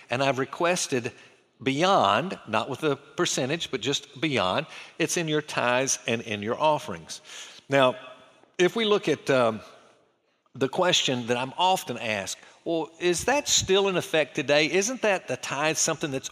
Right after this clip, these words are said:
Old Testament?" I'm gonna suggest to you, no, it's not something that's Old Testament. It's something that is biblical. I will say this, there are wonderful, godly, scholarly,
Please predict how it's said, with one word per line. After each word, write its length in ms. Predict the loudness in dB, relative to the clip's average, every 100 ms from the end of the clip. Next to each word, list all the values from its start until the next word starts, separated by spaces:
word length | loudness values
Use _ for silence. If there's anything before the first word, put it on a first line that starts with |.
| -2
Old 240 | -2 -2
Testament?" 500 | -2 -2 -2 -8 -16 -20 _ _ _ _ _ _ _ _ -20 0
I'm 180 | 2 2
gonna 140 | -2
suggest 500 | -2 -2 0 0 -2
to 60 | -2
you, 360 | 0 0 -2 -6
no, 460 | -4 0 0 0 -2
it's 220 | -6 -2
not 260 | -2 0
something 400 | -2 -4 -4 -6
that's 180 | -4 -6 -4
Old 240 | -4 -2
Testament. 480 | -4 -4 -6 -14 -20 _ _ _ _ _ _ _ _ _
It's 160 | -4
something 380 | 0 0 0 0
that 140 | 2 2
is 160 | -2
biblical. 600 | -4 0 0 0 -8 -12 -20 _ _ _ _ _ _ _ _ 4
I 100 | 4
will 260 | 4 2
say 300 | 2 2 2
this, 340 | 2 0 0 -6
there 340 | -2 -2 2
are 220 | 2 2
wonderful, 840 | 0 -4 -2 2 2 0 -4 -2 -2
godly, 840 | -2 0 2 2 0 0 0 -2 -4
scholarly, 1080 | 0 0 -2 0 2 2 2 2 0 -2